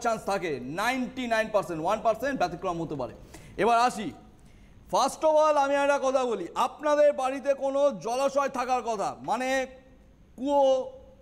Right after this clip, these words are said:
বা, মানে, এরকম টাইপের কিছু বা, বা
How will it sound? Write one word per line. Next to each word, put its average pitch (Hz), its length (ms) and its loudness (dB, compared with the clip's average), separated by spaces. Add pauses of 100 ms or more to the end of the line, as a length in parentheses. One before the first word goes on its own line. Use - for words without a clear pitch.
(260)
বা, 233 440 2 (880)
মানে, 214 240 0 (560)
এরকম 302 420 2
টাইপের 294 380 2
কিছু 220 280 -6
বা, 240 200 2 (240)
বা 226 120 2